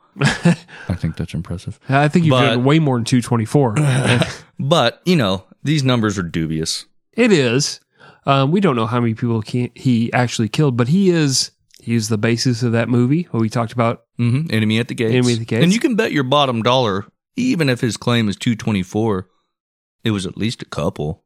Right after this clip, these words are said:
Speaker 1: Even if you kill half of that, you kill a hundred twelve.
Speaker 2: Or if you kill ten percent of that. I mean, it's
Speaker 1: Yeah.
Speaker 2: still a lot of people.
Speaker 1: It is a lot of
Speaker 2: Still
Speaker 1: people.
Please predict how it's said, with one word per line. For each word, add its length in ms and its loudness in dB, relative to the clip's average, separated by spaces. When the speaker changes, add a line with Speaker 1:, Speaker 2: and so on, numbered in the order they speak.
Speaker 1:
Even 300 4
if 100 2
you 100 2
kill 520 0
half 400 0
of 60 0
that, 180 -2
you 120 -2
kill 180 0
a 20 -8
hundred 320 0
twelve. 640 -2
Speaker 2:
Or 140 2
if 120 -4
you 120 -2
kill 500 -2
ten 200 -2
percent 320 -6
of 60 -14
that. 300 -10
I 60 -6
mean, 360 -2
it's 140 0
Speaker 1:
Yeah. 140 4
Speaker 2:
still 120 0
a 20 0
lot 180 2
of 80 -2
people. 300 -2
Speaker 1:
It 100 4
is 400 2
a 60 2
lot 240 2
of 60 -4
Speaker 2:
Still 120 2
Speaker 1:
people. 300 0